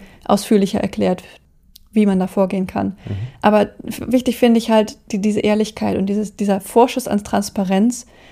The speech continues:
Speaker 1: in der Hoffnung, dass auch dann auch Transparenz vom Unternehmen zurückkommt. Und dass es halt mehr auf Augenhöhe gehen kann. Denn wir Bewerber, ich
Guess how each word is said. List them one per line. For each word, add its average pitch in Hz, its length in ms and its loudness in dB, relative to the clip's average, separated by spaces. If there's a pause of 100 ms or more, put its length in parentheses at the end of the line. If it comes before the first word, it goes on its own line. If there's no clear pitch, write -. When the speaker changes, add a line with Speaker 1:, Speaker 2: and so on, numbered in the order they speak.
(140)
Speaker 1:
in 220 120 2
der 214 80 4
Hoffnung, 220 320 2
dass 208 140 -4
auch 208 100 0
dann 208 160 0
auch 202 100 -2
Transparenz 202 640 -2
vom 202 200 -2
Unternehmen 202 440 0
zurückkommt. 214 640 -4 (640)
Und 202 140 2
dass 202 120 -2
es 202 120 -6
halt 202 160 0
mehr 202 180 4
auf 190 120 -4
Augenhöhe 196 560 -2
gehen 220 280 -6
kann. 220 320 -8 (480)
Denn 208 160 4
wir 220 100 6
Bewerber, 214 680 4
ich - 220 -8